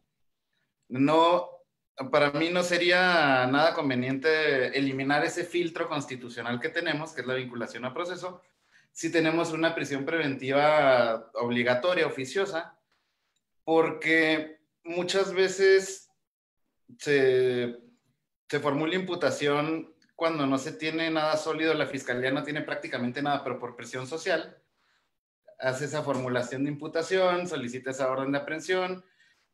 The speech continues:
el estándar de prueba alcanza para librar esa orden de aprehensión, pero ya no libra el, el estándar de prueba para la vinculación a proceso. Entonces, es un filtro <clears throat> para evitar injusticias. Si se elimina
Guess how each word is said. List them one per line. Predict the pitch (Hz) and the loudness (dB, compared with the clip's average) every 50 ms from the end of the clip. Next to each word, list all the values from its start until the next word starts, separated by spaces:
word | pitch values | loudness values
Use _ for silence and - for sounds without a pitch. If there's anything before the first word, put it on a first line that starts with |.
| _ | _
el | - - 139 139 | -6 -4 0 0
estándar | 139 131 - - 151 151 156 165 170 170 156 | 0 0 0 0 2 2 4 2 2 2 0
de | 143 | -2
prueba | - - 139 143 151 160 | -2 0 2 4 4 4
alcanza | 165 156 - 147 151 151 151 165 - | 4 4 0 0 -2 0 -2 -2 0
para | 165 151 131 | 2 0 2
librar | 127 127 127 127 131 143 147 | 2 0 0 2 2 0 0
esa | 143 - 156 | 0 -2 -4
orden | 151 151 151 156 156 | -2 -2 -2 -2 -2
de | 156 | -2
aprehensión, | 156 156 160 170 165 196 214 233 233 233 | -2 -2 -4 -6 0 0 2 2 2 0
pero | 202 190 180 165 165 170 - - - _ _ _ _ _ | 2 2 4 4 4 2 0 -6 -12 _ _ _ _ _
ya | _ 143 139 156 165 165 165 | _ -10 0 4 4 4 4
no | 175 180 180 180 | 4 2 0 0
libra | 175 175 175 170 170 170 165 | 0 0 0 2 2 4 4
el, | 160 156 151 143 139 135 135 131 127 123 120 120 - | 2 2 0 -2 -2 0 0 0 -2 -2 -4 -6 -4
el | 139 139 135 | -4 -4 -4
estándar | 135 - 139 143 143 165 165 160 | -2 -2 -2 0 0 0 0 0
de | 143 | -2
prueba | - - 127 135 147 165 160 - - | -2 -2 0 2 4 2 2 2 2
para | 147 135 131 | 2 4 4
la | 123 123 123 | 4 2 2
vinculación | 120 120 120 120 131 127 117 117 - 120 120 | 2 0 -2 -2 -4 -4 -4 -6 -6 -6 -6
a | 120 120 | -4 -4
proceso. | 127 123 120 147 180 - 156 | -4 -8 -6 -6 -6 -6 -6
Entonces, | 139 120 120 120 123 123 123 143 151 156 156 - - _ _ _ _ - - _ _ - | -10 -10 -8 -8 -10 -8 -6 -6 -8 -8 -8 -12 -18 _ _ _ _ -20 -20 _ _ -10
es | 160 - 170 | -10 -6 -4
un | 185 185 180 | -4 -4 -4
filtro | - 170 180 175 175 - 180 185 185 190 - _ _ _ | -2 -2 -2 -2 -2 -4 -6 -6 -6 -10 -14 _ _ _
<clears throat> | - 240 240 226 - - - 156 139 - - _ _ | 0 2 4 4 2 0 -2 -4 -8 -10 -14 _ _
para | - 131 127 120 | 0 2 2 2
evitar | 120 120 120 123 127 127 127 127 - - _ | 2 0 2 2 2 2 2 -4 -10 -12 _
injusticias. | 143 143 135 143 131 135 - 147 135 135 135 120 - - _ _ - - - - - _ | -8 -6 -4 -6 -6 -4 -4 -4 -2 -2 -4 -4 -4 -8 _ _ -20 -20 -20 -20 -20 _
Si | _ - 170 160 | _ -14 -12 -2
se | - 185 | 0 2
elimina | 175 175 175 175 185 196 208 226 247 262 285 277 269 - - _ | 2 2 2 0 0 0 0 2 2 2 2 2 -2 -6 -12 _